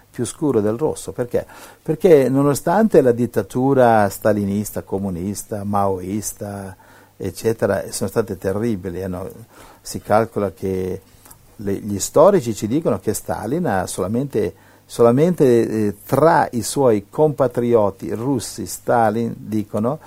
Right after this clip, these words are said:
ha ucciso circa quaranta milioni di russi perché non gli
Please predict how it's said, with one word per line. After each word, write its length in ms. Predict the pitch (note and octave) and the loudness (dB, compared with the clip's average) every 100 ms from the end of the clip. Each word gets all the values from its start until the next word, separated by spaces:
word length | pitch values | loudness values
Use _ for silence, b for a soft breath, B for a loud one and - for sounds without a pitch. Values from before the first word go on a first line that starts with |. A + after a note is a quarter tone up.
| B B B | B B B
ha 120 | B2 | 0
ucciso 500 | C3 - C#3 D#3+ D3+ | 0 0 0 2 0
circa 300 | - C3 A#2 | -2 -6 -6
quaranta 460 | - G#2+ B2+ C#3 B2 | -4 0 0 -2 -4
milioni 320 | A2+ A#2 A2+ | -2 0 0
di 120 | B2+ | -2
russi 520 | A#2+ G#2 - - C3 F#3 b b b | -4 -4 -6 -4 -4 -6 b b b
perché 360 | - G#2+ - C#3+ | -4 -4 -2 0
non 120 | |
gli 60 | C#3+ | 0